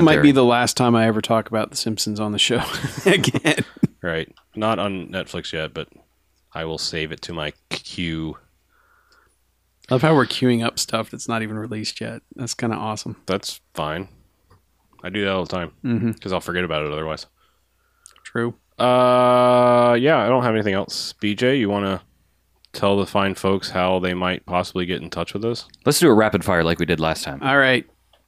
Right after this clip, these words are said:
Speaker 2: First up.
Speaker 3: Website.
Speaker 2: Website.
Speaker 1: bamfcast dot com. B M F cast dot com.
Speaker 2: Email.
Speaker 1: B M F at B M F cast dot com.
Speaker 2: Twitter.
Speaker 1: Twitter dot com slash B M F cast.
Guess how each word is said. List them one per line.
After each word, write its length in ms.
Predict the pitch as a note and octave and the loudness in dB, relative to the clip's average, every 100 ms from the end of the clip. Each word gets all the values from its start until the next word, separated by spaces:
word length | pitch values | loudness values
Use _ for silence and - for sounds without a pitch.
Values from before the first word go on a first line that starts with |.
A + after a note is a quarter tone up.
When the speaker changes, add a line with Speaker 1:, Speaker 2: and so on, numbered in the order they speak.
| _ | _
Speaker 2:
First 280 | - C3 - | -2 0 2
up. 220 | B2+ A#2 _ _ - | 0 0 _ _ -2
Speaker 3:
Website. 340 | A2+ G#2+ C3+ | 0 4 4
Speaker 2:
Website. 480 | C#3+ C3 - B2 A2 _ _ | 4 4 2 2 0 _ _
Speaker 1:
bamfcast 360 | G#2+ G#2 G#2+ F#2 | -2 0 0 0
dot 120 | G2+ | 0
com. 240 | - D#2+ C#2 | 0 -2 0
B 80 | F#2+ | 0
M 80 | F#2 | 2
F 100 | E2+ | 0
cast 200 | F2 - | -2 -2
dot 100 | - | -2
com. 200 | D2+ C#2+ _ - | -2 -4 _ 4
Speaker 2:
Email. 420 | C#3 B2+ A#2 G#2 _ - _ _ | 6 6 4 -2 _ -20 _ _
Speaker 1:
B 80 | F#2+ | 0
M 100 | F#2 | 2
F 160 | G2+ - | 2 0
at 80 | D#2+ | 0
B 80 | |
M 100 | E2 | 0
F 120 | E2 - | 0 0
cast 200 | E2 - | -2 -2
dot 120 | E2+ | -2
com. 220 | D#2+ B1+ - _ _ | -2 -4 -8 _ _
Speaker 2:
Twitter. 460 | - C#3 B2 A2+ - _ _ _ _ _ _ _ _ _ | 2 4 6 2 -2 _ _ _ _ _ _ _ _ _
Speaker 1:
Twitter 220 | - G2 F2 | -2 2 2
dot 160 | F2+ | 0
com 200 | - F2+ | 2 0
slash 220 | F2 F2+ - | 2 0 2
B 120 | F#2+ | 2
M 80 | E2+ | 2
F 140 | C#2+ | 0
cast. 420 | - G1+ - - | -2 -4 -6 -10